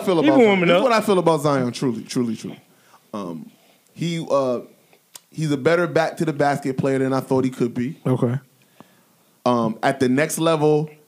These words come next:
Speaker 1: he better develop a jump shot.
Speaker 3: Mm-hmm.
Speaker 1: He better.
Speaker 2: Consistent.
Speaker 1: It's really, really inconsistent. It, it's so inconsistent to the point where, go ahead, take it.
Speaker 2: Mm-hmm.
Speaker 1: Go ahead, take it. Um,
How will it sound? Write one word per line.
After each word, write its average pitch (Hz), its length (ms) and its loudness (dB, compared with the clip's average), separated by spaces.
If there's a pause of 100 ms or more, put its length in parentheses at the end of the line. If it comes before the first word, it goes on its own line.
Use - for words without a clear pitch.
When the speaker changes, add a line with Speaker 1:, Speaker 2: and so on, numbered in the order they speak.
(280)
Speaker 1:
he 147 220 -2
better 127 360 0
develop 120 420 -2
a 110 40 -6
jump 113 240 -4
shot. 104 280 -14 (240)
Speaker 3:
Mm-hmm. 131 320 -4 (240)
Speaker 1:
He 139 120 0
better. 123 280 0
Speaker 2:
Consistent. 151 520 0
Speaker 1:
It's 160 120 0
really, 127 560 0
really 127 280 2
inconsistent. 139 600 0
It, - 240 -18
it's 196 180 2
so 240 220 4
inconsistent 196 580 -4
to 170 60 2
the 151 80 2
point 151 280 2
where, 135 340 2 (200)
go - 80 -4
ahead, 117 220 -4
take 120 240 -4
it. - 60 -20 (220)
Speaker 2:
Mm-hmm. 143 400 -4
Speaker 1:
Go 139 100 0
ahead, 135 200 0
take 107 180 -6
it. 117 180 -12
Um, 113 300 -6